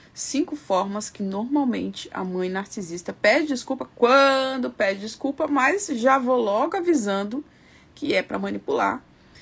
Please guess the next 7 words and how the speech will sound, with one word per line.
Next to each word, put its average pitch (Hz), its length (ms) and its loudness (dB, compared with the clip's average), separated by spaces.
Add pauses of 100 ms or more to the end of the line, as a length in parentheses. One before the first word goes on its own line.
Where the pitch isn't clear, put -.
(180)
que 262 140 -4
tem 240 560 -2 (340)
o 226 120 -2
intuito 233 440 -4
de 208 140 -10
fazer 202 440 -2
hoover. 175 400 -2